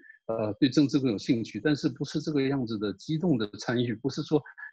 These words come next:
非友即敌啊，或者这种情形之下，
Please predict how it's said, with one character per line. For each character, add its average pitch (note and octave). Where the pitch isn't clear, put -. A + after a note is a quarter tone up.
非 D3+
友 B2
即 A2+
敌 B2
啊， C#3
或 C3+
者 A2+
这 D3
种 G2+
情 A2
形 A2+
之 A2
下， G#2